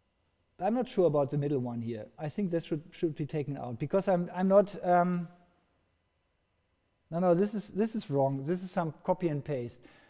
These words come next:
So here's something wrong on the slide. So ignore the middle part. So on this slide here for the hyperparameter tuning,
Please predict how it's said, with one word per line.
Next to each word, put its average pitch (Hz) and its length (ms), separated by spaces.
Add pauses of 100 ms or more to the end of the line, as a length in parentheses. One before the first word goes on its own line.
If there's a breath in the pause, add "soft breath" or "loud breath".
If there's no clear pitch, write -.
(100)
So 185 160
here's 196 220
something 165 500
wrong 170 240
on 165 100
the 143 100
slide. 131 360
So 196 100
ignore 208 360
the 196 120
middle 180 300
part. 117 440 (320 loud breath)
So 196 200
on 185 120
this 214 180
slide 185 340
here 202 160
for 180 200
the 165 100
hyperparameter 196 800
tuning, 185 420